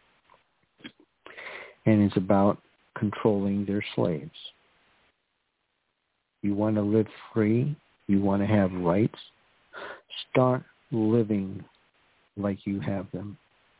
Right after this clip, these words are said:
Start challenging costumes, badges, and guns for the criminality. Start challenging bar mafia members for the criminality. Start charging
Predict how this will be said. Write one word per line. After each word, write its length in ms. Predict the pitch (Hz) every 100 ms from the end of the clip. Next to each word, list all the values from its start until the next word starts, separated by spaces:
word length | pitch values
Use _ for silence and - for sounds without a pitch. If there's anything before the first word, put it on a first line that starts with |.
| _ - - - -
Start 260 | - 117 127 -
challenging 720 | - 123 123 107 101 95 90 - _ _ _
costumes, 520 | - 98 - 104 92 -
badges, 400 | 98 95 98 95
and 180 | 98 92
guns 280 | 95 92 92
for 60 | 95
the 80 | 92
criminality. 760 | - 98 92 90 90 87 90 - - - -
Start 260 | 117 123 - -
challenging 580 | 139 131 107 104 98 - -
bar 280 | 98 98
mafia 440 | 95 95 92 - 101
members 360 | 98 95 92 -
for 80 | 95
the 80 | 92
criminality. 640 | - 101 98 98 92 92 - - -
Start 260 | - 113 - - -
charging 580 | 131 127 113 101 92